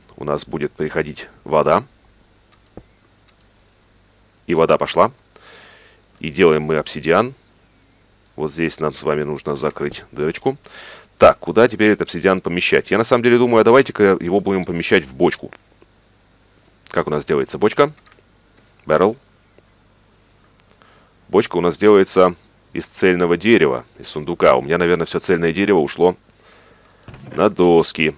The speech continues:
Есть три штуки. Этого маловато. Но у меня есть мой топор. Мой верный топор. Там, правда, ночь. Ну, ладно, я думаю, что сходить и срубить дерево мы с вами успеем. Я, на самом деле, не хочу вот это дерево убирать. Оно мне почему-то нравится. Хотя, конечно,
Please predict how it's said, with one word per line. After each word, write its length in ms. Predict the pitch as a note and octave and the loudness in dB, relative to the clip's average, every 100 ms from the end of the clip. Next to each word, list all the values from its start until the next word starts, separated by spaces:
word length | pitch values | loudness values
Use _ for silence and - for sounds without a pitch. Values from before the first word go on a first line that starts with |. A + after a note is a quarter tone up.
| - | -6
Есть 240 | E2+ E2+ | -4 -4
три 140 | - E2 | -4 -6
штуки. 360 | - D2 C#2+ B1+ | -8 -10 -10 -10
Этого 180 | - D#2+ | -10 -4
маловато. 480 | D#2+ E2 C#2 C2+ A#1 | 0 2 0 -4 -8
Но 140 | D2 | -6
у 20 | E2 | -2
меня 260 | F2+ F2 - | -2 -2 -6
есть 380 | D#2+ E2+ - - | -8 -6 -6 -6
мой 180 | D#2 D2+ | -6 -4
топор. 380 | D#3+ D3+ A#2+ - _ _ _ _ _ _ _ _ _ _ _ _ _ _ _ _ _ | 0 4 4 2 _ _ _ _ _ _ _ _ _ _ _ _ _ _ _ _ _
Мой 160 | C#2+ D2 | -10 -2
верный 320 | D#2+ E2 D#2 | 0 0 -2
топор. 320 | E2+ F2+ D2+ | -2 0 0
Там, 160 | - D#2+ | -2 -2
правда, 220 | F#2 F#2+ | -2 0
ночь. 260 | C3 - D#2 | 0 -2 -4
Ну, 140 | E2+ | -4
ладно, 280 | - E2 D2+ | 0 0 -2
я 60 | D2 | -4
думаю, 200 | D#2+ D2+ | -6 -6
что 240 | D#2+ D#2 - - - - | -8 -8 -12 -20 -20 -14
сходить 460 | - E2+ F#2 - | -2 0 0 -6
и 80 | - | -10
срубить 340 | - F2 F2 | -6 -6 -6
дерево 280 | D#2+ G2 F2 | -2 0 2
мы 80 | D#2 | 0
с 80 | - | -4
вами 180 | D#2+ D#2+ | -4 -6
успеем. 380 | - D2+ A#1+ | -6 -8 -2
Я, 120 | C2 F#2+ | 2 2
на 60 | |
самом 160 | G2 G2+ | 2 0
деле, 140 | G2+ | 0
не 80 | G2+ | 0
хочу 200 | A2+ G#2 | 0 0
вот 120 | F2 | -2
это 120 | F#2+ | -2
дерево 260 | G2 C3+ G#2 | 0 2 2
убирать. 300 | D#2+ F2 D#2 | 4 4 2
Оно 120 | D#2 | -2
мне 120 | F2+ | -6
почему-то 280 | E2+ F#2 F2+ | -6 -8 -2
нравится. 400 | F2 D2+ B1+ - | 0 0 -2 -8
Хотя, 320 | - - G#2+ | -14 0 2
конечно, 440 | G2 F#2+ G2 F#2 | 2 0 0 -2